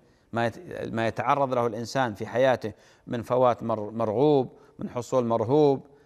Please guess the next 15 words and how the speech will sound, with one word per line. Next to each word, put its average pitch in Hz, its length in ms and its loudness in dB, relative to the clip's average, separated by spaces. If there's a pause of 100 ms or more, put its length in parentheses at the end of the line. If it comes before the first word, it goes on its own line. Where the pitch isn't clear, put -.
(180)
من، 117 300 -4
آه، 113 720 -2
يعني، 110 680 -2
آه، 117 220 -6
ح-، - 320 -8
حصول 131 460 -2
أمر 135 380 0
لمحبوب، 120 1040 0 (400)
آه، 113 160 -4
مما 127 280 -2
تكرهه 135 540 0
النفس، 131 520 -2 (220)
هذا 101 200 -8
كله 165 520 0
يأتي 147 460 0